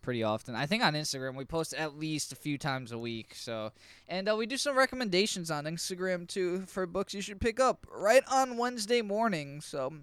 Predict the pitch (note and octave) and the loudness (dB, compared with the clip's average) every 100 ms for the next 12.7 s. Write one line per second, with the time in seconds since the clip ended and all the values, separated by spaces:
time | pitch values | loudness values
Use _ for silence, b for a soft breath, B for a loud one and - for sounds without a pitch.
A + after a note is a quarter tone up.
0 | - F3 - G#3 G#3+ A3+ G#3+ G#3+ G#3 G3 | -8 -6 0 2 0 -2 -6 -2 2 4
1 | F#3+ - F#3 G3 F#3+ F#3+ - F#3 F#3+ F#3 | 4 2 -2 -2 -2 -2 0 0 0 0
2 | F#3 G#3 F#3+ F3+ F#3 G3 G3 G3+ F#3 G#3+ | -2 -2 2 2 4 2 4 2 4 2
3 | G3 - E3+ F#3+ F3 F3+ - F3+ G3+ G3+ | 2 0 2 4 4 4 0 -4 -4 -4
4 | B B B G3 F#3+ G#3+ A#3 G#3+ G3 G#3 | B B B 2 2 0 0 2 2 2
5 | - - F#3 F3+ E3+ E3 E3 E3 E3+ E3+ | 0 -4 0 4 6 4 2 -2 0 0
6 | E3+ - C3+ A#2 A2+ - C#3+ D3 G3 F3 | -2 -6 -6 -4 -6 -4 -4 0 -2 0
7 | G3+ - E3+ G3+ F#3+ F#3+ G3+ F#3+ F#3 G3+ | 0 -2 -4 0 0 0 -2 -2 -4 -2
8 | G3+ G3+ C#3+ D#3 D3+ C#3+ C#3+ E3 E3+ D3+ | 2 2 0 -4 -6 -6 -4 0 0 -2
9 | B2+ C#3+ D3+ C#3+ B2+ - B2 A2 G#2 G#2 | 0 2 4 2 -2 -2 -2 -2 -2 -2
10 | G#2 - - b b b b b D#3+ E3 | -2 -6 -14 b b b b b 4 4
11 | D#3+ A#3+ A3+ E3 - F3 F3+ F3+ G3 E3+ | 4 4 4 4 0 0 2 4 6 6
12 | C3+ C#3+ D3+ D3 D3+ C3 A#2 | 6 0 -2 -2 -2 -2 -4